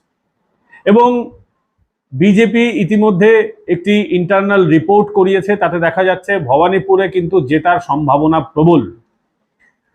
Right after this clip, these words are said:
যতদিন না ইলেকশন হচ্ছে, যতদিন না ইলেকশনের রেজাল্ট ডিক্লেয়ার হচ্ছে, ততদিন তো আমরা বলতে পারি না জোর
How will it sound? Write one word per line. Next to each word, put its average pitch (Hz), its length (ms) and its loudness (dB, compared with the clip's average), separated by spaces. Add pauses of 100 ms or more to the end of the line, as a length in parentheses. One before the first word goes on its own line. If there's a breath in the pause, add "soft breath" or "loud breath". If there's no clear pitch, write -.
(460)
যতদিন 220 340 4
না 240 100 2
ইলেকশন 220 360 2
হচ্ছে, 226 220 0
যতদিন 214 380 0
না 220 120 2 (400 loud breath)
ইলেকশনের 214 500 0 (260)
রেজাল্ট 214 300 4
ডিক্লেয়ার 208 340 2
হচ্ছে, 208 160 -4
ততদিন 202 340 -2
তো 208 80 0
আমরা 202 160 0
বলতে 175 280 -2
পারি 240 260 0
না 202 60 2 (380)
জোর 196 220 2